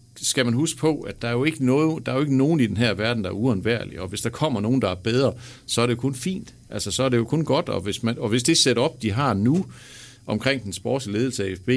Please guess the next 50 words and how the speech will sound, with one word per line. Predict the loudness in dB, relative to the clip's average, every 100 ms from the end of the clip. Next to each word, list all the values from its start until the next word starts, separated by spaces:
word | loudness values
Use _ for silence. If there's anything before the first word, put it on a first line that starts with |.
| 2
med | -2
Jimmy | -2 0
Nahl | 2 2 2 -2
som, | -8 -10 -10 -16 -20 -20 -20 -20 -20 -20 -20 -16
som | -8 -6 -4
sportschef | 0 2 2 2 0 -2
og, | -8
og, | -8 -10
og | -8 -8
Lars | -4 -2 2
Vind | 0
som | 0 -6
talentchef, | -4 0 0 0 0 0 0
at, | -4 -4
at | -6 -8 -8
hvis, | -4 -2 -2 -2
hvis | -2 2
det | 2
viser | 2 0
sig | 0 0
at | 0
være | 0 0
bæredygtigt, | 2 2 2 -2 0 0
og | 0 -4
det, | -4
og, | -4 -4
og | -4 -6 -8 -6
de, | -2 0 -2 -6 -18 -20 -20 -8 2
de | 4
rider | 6 4
mod | 4 2
gyldne | 2 2 0
tider | 2 2
nu, | 2 0
så | -2
er | 2
det |
jo | 2
bare | 2 0
godt. | -2 -6
Så | 0
er | 2
det | 4
jo |
fint. | 2 -4 -8
Så | -2
er | 0
det | 0
rigtig | -2 -4
godt. | -4 -6